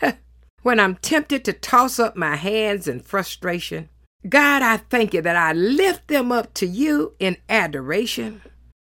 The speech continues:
and it changes my whole world. Let this people listening to my voice right now not throw up their hands in frustration, but let them, come on, try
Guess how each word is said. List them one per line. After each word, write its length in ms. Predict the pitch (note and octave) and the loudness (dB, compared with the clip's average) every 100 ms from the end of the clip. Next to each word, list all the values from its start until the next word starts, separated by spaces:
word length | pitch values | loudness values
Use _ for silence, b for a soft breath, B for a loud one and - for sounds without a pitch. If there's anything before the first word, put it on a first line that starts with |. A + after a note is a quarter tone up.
| _ _ _ | _ _ _
and 160 | D#3+ C3+ | -4 -4
it 200 | B2 - | -6 -6
changes 680 | - F3 D#3 B2 G#2+ G#2+ | -2 0 0 -2 -8 -8
my 220 | A#2 B2+ | -6 -6
whole 280 | B2 B2 B2+ | -4 -2 -2
world. 440 | B2 A#2+ G#2+ A#2 - - - - _ _ - | -2 -6 -6 -12 -20 -20 -20 -20 _ _ -4
Let 340 | F#3 C#4 - - | 2 2 2 0
this 240 | - B3 - | 2 2 0
people 420 | - F#3+ - - - _ _ | -4 -6 -10 -16 -20 _ _
listening 600 | G#3 C#4 E4 - C4 C4 C4 | 0 2 2 0 -2 -2 -2
to 180 | F#3+ | -2
my 340 | C#3+ C3+ D#3+ G#3+ | -2 -2 -2 -2
voice 460 | E3+ C3+ A2+ - | 0 0 -2 -8
right 340 | A#2 B2+ C#3 - | -8 -8 -8 -8
now 240 | B2+ A2+ - _ _ _ | -10 -12 -18 _ _ _
not 400 | G#3 B3+ F4+ F4 - _ - | 0 6 6 4 0 _ -2
throw 240 | C4 A3+ | 4 4
up 300 | G#3+ G#3+ - | 4 0 0
their 180 | G#3 F#3 | 0 0
hands 480 | E3 F3+ D#3 D3 C#3+ | 0 -2 -2 -4 -6
in 120 | C3 | -8
frustration, 840 | - C#3 B2+ - F#3 G#3+ G#3 A#3 | -8 -8 -8 -8 -6 -4 -2 -2
but 180 | G#3+ A3+ | -2 -2
let 220 | C#4+ G4+ | -2 -2
them, 160 | B3 G#3+ | -4 -6
come 240 | - D#4 | -6 -6
on, 160 | C#4+ F#3+ | -6 -10
try 380 | - C4 B3+ | -10 -8 -8